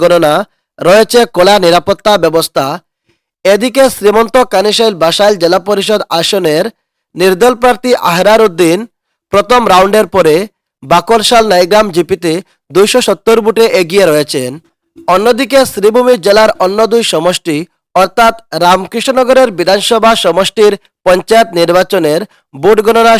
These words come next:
শুরু হয়েছে রামকৃষ্ণনগরে। অন্যদিকে পাতারকান্দি সমষ্টির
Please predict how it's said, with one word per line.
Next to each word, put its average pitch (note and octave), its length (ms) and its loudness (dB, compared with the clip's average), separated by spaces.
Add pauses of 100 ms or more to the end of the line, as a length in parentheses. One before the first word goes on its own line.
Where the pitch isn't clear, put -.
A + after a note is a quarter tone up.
শুরু F#3 240 0
হয়েছে G3+ 300 0 (280)
রামকৃষ্ণনগরে। E3+ 880 -2 (720)
অন্যদিকে F#3 520 0 (420)
পাতারকান্দি B3+ 560 0 (120)
সমষ্টির G#3+ 440 0